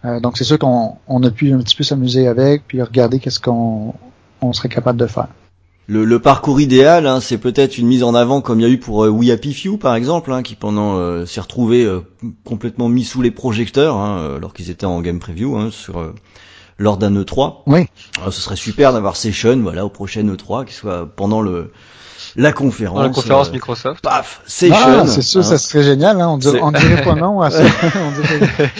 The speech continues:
Speaker 2: On les avait
Speaker 1: on dirait
Speaker 2: rencontrés,
Speaker 1: sûrement
Speaker 2: nous,
Speaker 1: pas
Speaker 2: les
Speaker 1: non à
Speaker 2: gens,
Speaker 1: ça.
Speaker 2: euh, on a, on avait rencontré, hein, le studio de We Happy Few quand on était à l'E trois, et c'est vrai qu'ils étaient, euh, ils étaient sur un petit nuage, hein, euh,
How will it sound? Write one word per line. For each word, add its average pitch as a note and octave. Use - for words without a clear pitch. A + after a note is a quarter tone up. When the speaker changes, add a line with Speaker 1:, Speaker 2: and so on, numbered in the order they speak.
Speaker 2:
On A#2+
les C#3
avait D#3
Speaker 1:
on D3+
dirait D#3+
Speaker 2:
rencontrés, E3+
Speaker 1:
sûrement G3
Speaker 2:
nous, D3+
Speaker 1:
pas C3+
Speaker 2:
les C3
Speaker 1:
non -
à -
Speaker 2:
gens, C3
Speaker 1:
ça. A2+
Speaker 2:
euh, G#2
on A2+
a, A#2+
on A#2+
avait C#3
rencontré, D#3
hein, B2
le G#2
studio A#2
de A2+
We G2+
Happy G#2+
Few C3+
quand A#2+
on F#2
était F#2
à G2+
l'E F2+
trois, -
et F2+
c'est -
vrai G#2
qu'ils G2
étaient, F2+
euh, D#2
ils D#2+
étaient F#2+
sur G#2+
un G2
petit C3
nuage, A#2
hein, G2+
euh, F#2